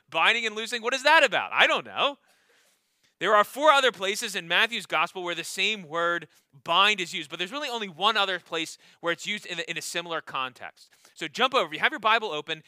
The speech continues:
you can just jump right over to Matthew eighteen. Two chapters later, Matthew eighteen. Listen to these words and listen carefully.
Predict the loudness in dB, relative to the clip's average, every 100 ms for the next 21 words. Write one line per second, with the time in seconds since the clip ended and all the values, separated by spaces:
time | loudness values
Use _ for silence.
0 | _ -12 -10 -4 -6 -6 0 2 2 0
1 | 0 2 -2 -4 0 0 -2 -8 -8 -8
2 | -14 -18 -14 -4 -2 -2 -4 -2 0 0
3 | -4 _ _ _ 0 2 2 0 -4 -6
4 | -6 -14 -16 _ _ _ _ -8 -6 -4
5 | -4 -2 0 0 -2 -12 -12 -6 -4 -4
6 | -8 -20